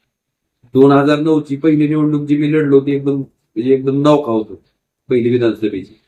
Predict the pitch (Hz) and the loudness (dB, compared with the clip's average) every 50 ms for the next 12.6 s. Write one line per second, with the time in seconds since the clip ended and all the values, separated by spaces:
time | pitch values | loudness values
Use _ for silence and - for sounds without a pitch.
0 | _ _ _ _ _ _ _ _ _ _ _ _ _ - - 117 127 131 131 135 | _ _ _ _ _ _ _ _ _ _ _ _ _ -14 -8 -6 -2 0 2 2
1 | 139 139 139 139 139 139 139 135 139 135 - _ _ _ _ _ _ _ _ _ | 4 4 4 4 2 2 0 0 -2 -6 -10 _ _ _ _ _ _ _ _ _
2 | _ _ _ _ - 131 135 139 135 131 - - - _ _ _ - 104 107 117 | _ _ _ _ -4 0 4 4 4 4 2 -2 -20 _ _ _ -10 -6 -4 -4
3 | 113 123 131 131 127 123 131 135 139 135 135 135 135 147 143 139 139 127 127 - | -2 -2 -2 -2 0 2 4 6 6 6 4 4 0 -2 0 0 -2 -2 -2 -4
4 | 143 143 143 143 - 160 156 147 147 143 139 127 117 127 123 120 123 120 120 131 | -4 -4 -6 -6 -4 -4 -2 0 0 0 0 -2 -2 -4 -4 -4 -4 -4 -4 -4
5 | 131 139 143 135 113 104 104 113 117 117 - 135 127 - - - _ _ _ _ | -2 -2 -2 0 0 0 -2 -2 -2 -2 -4 -4 -4 -4 -12 -20 _ _ _ _
6 | - 120 123 120 113 110 107 107 101 104 113 131 - _ _ _ _ _ _ _ | -8 -4 -4 -2 -2 -2 -4 -4 -4 -6 -8 -10 -12 _ _ _ _ _ _ _
7 | _ _ _ _ _ _ _ _ _ - - 117 120 120 123 127 127 - 139 139 | _ _ _ _ _ _ _ _ _ -10 -4 -4 -2 -2 -2 -4 -2 0 2 2
8 | 147 151 151 151 147 143 147 143 151 147 147 147 139 135 135 135 139 139 143 139 | 4 4 4 4 2 2 0 0 2 0 0 2 0 0 0 0 -2 -2 -2 -2
9 | 131 127 131 135 135 135 131 135 139 139 139 139 139 - 143 143 143 147 147 147 | -4 -4 -2 -2 -2 -2 0 2 2 2 2 0 -2 -2 0 0 0 0 0 -2
10 | 131 127 _ _ _ _ _ _ _ _ _ _ _ _ _ _ _ _ _ _ | -2 -6 _ _ _ _ _ _ _ _ _ _ _ _ _ _ _ _ _ _
11 | _ _ _ _ _ _ _ _ _ _ _ _ _ _ _ _ _ _ - 131 | _ _ _ _ _ _ _ _ _ _ _ _ _ _ _ _ _ _ -2 0
12 | 131 131 139 147 143 135 123 113 107 113 104 92 | 0 2 2 2 2 2 0 -2 -2 -4 -8 -8